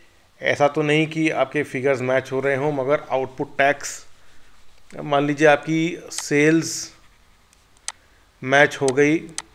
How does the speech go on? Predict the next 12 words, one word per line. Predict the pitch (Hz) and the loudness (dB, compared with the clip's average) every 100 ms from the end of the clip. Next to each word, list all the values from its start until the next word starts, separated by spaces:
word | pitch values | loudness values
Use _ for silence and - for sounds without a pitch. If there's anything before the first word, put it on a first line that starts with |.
| _ _ _ _ _ _ - - - _ - | _ _ _ _ _ _ -16 -16 -20 _ -6
मगर | 131 151 156 - - _ _ - - - _ 143 | 2 4 4 -2 -20 _ _ -20 -18 -18 _ 2
output | 143 143 - 165 160 - - - - - _ _ _ - - - _ _ _ _ _ _ _ - - - | 2 2 4 2 2 -10 -14 -20 -16 -16 _ _ _ -18 -14 -16 _ _ _ _ _ _ _ -18 -18 0
टैक्स | 143 147 151 - - | 6 6 4 -8 -4
not | 135 143 139 | 0 2 0
matched, | 131 120 110 - - - _ - _ _ _ _ - _ _ _ _ 131 | -2 -4 -4 -12 -14 -16 _ -18 _ _ _ _ -18 _ _ _ _ -8
मतलब | 131 156 | -4 -6
कि | - 156 175 - - _ _ - - - - - - - - | -4 -6 -6 -10 -20 _ _ -20 -20 -20 -20 -20 -20 -18 -8
rate | 120 147 160 | 2 4 4
का | 160 151 | 6 6
अगर | 147 147 | 6 4
फ़र्क | 147 143 131 | 2 0 2
है | 139 110 | 0 0